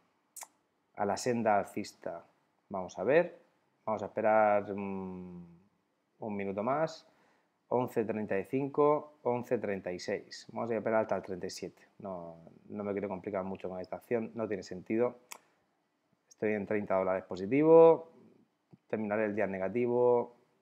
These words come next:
un poquito más positivo, me da igual, la verdad.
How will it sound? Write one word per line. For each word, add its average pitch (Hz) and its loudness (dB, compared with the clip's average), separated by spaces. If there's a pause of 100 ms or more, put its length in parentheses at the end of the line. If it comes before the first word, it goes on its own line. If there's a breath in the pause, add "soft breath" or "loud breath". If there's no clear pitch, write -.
(100)
un 120 -20
poquito 98 -6
más 95 -6
positivo, 113 -2
me 104 -4
da 95 -4
igual, 113 0
la 95 -8
verdad. 101 -4